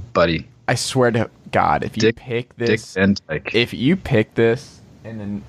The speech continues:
Speaker 2: anytime soon, I'm, I'm, we're, we're fighting.
Speaker 1: No, I just don't think that this, that film is not ready.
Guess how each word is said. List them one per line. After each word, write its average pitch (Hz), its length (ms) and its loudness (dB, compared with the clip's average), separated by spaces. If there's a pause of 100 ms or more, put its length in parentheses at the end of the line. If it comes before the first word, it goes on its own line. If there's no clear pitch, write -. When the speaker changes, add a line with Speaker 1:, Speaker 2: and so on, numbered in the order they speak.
(100)
Speaker 2:
anytime 113 460 0
soon, 82 340 -2
I'm, 78 180 -2 (340)
I'm, 101 200 -2 (200)
we're, 101 280 0
we're 92 160 -2
fighting. - 320 -4
Speaker 1:
No, 165 140 4
I 120 160 2
just - 240 -2
don't 156 200 2
think 143 240 -2
that 107 260 -4
this, - 440 2 (140)
that 123 200 2
film 127 280 2
is 107 120 0
not 101 220 0
ready. 98 460 0